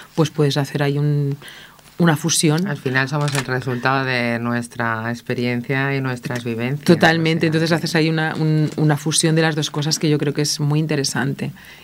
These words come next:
Speaker 1: Y yo creo que eso es un cambio, sobre todo en las personas, porque les ayudaría sobre todo a conectar con esa parte emocional suya,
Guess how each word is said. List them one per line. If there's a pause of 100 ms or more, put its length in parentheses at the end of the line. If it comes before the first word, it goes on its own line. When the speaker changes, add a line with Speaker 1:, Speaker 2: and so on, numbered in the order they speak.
Speaker 1:
Y
yo
creo
que
eso
es
un
cambio,
sobre
todo
en
las
personas, (400)
porque (1040)
les
ayudaría
sobre
todo (420)
a
conectar
con
esa
parte
emocional
suya,